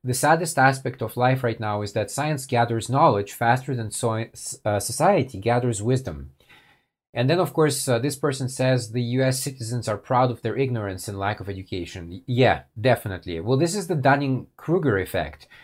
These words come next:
So when you have, uh, very low intelligence, you have a very, very high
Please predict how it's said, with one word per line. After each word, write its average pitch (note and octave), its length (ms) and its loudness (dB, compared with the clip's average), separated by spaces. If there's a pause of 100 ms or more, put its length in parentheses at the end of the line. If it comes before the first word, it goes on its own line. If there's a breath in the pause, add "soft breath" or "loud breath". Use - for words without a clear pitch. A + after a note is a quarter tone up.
(180 loud breath)
So A#2 340 0
when A#2+ 260 0
you D3 100 2
have, C#3+ 460 0 (400)
uh, A2 240 2
very C#3+ 280 4
low C#3 280 4
intelligence, C3 840 -2
you A#2 200 2
have D3 240 2
a A2+ 180 -2
very, C3 200 4
very A#2 280 2
high D3+ 640 2